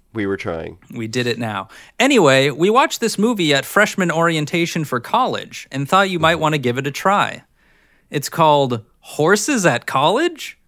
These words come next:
Speaker 2: Knowledge at College, you could fit all that in your hat. The last part's in parentheses, okay?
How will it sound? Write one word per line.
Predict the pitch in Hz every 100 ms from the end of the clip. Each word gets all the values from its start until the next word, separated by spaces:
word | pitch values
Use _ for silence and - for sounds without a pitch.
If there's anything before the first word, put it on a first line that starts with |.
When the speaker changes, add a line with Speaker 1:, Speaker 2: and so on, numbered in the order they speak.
| _ _ _
Speaker 2:
Knowledge | 117 165 214 208 180
at | 185 -
College, | 233 220 143 139 -
you | 120 160
could | 175 147
fit | - 135
all | 139 202 190
that | 185 214 -
in | 180
your | 196 214
hat. | 151 104 76 - - - - _ -
The | 117
last | 117 -
part's | 113 107 104
in | 101
parentheses, | 107 98 - - - - - _ 107
okay? | 104 107